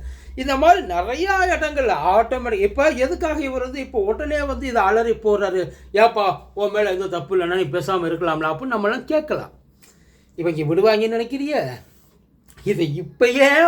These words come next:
முடிச்சாதான் உண்டு. இப்பெல்லாம் பேசாம இருந்துட்டு கிறுக்கு பயலுன்னு நினைச்சோம்னா, மொத்த கிறுக்கு பயலும் ஒண்ணா சேர்ந்து நம்மளை கிறுக்கு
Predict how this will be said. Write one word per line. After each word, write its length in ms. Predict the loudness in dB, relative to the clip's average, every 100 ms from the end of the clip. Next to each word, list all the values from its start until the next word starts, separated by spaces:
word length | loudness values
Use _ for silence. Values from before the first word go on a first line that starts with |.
| 2 -6
முடிச்சாதான் 800 | -12 -6 -4 -4 -2 -2 -2
உண்டு. 380 | -2 -10 -10 -10 -12 _ _ _ _ _ _
இப்பெல்லாம் 480 | -2 2 4 4 2
பேசாம 420 | 0 2 2 2
இருந்துட்டு 320 | -2 -6 -8 -8
கிறுக்கு 360 | -8 -8 -10 -10 -2
பயலுன்னு 340 | 0 0 0
நினைச்சோம்னா, 760 | -4 -4 -6 -2 2 2 0 -10 _ _ _
மொத்த 400 | -4 -4 -4 -4
கிறுக்கு 360 | 0 0 0 0
பயலும் 320 | 2 2 2
ஒண்ணா 260 | 0 -2 -2
சேர்ந்து 260 | -2 -2 0
நம்மளை 460 | -2 -2 -2 0
கிறுக்கு 400 | 0 0 0 0